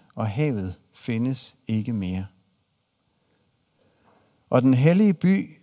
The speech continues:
det nye Jerusalem, så jeg komme ned fra himlen fra Gud,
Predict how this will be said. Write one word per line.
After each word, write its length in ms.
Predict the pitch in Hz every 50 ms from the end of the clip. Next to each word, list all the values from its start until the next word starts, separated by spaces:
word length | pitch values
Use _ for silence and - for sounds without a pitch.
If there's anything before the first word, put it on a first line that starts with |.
| _ -
det 120 | 147 143
nye 180 | 156 175 196 185
Jerusalem, 680 | 151 139 120 147 170 185 - 180 143 123 117 117 123
så 220 | - - 180 185 196
jeg 160 | 170 143 127
komme 240 | - 139 135 135 135
ned 260 | 139 156 190 208 170
fra 200 | - - - 123
himlen 560 | 113 95 87 135 139 139 160 175 185 185 160
fra 200 | - - - 123
Gud, 420 | 117 - - 139 151 160 175 180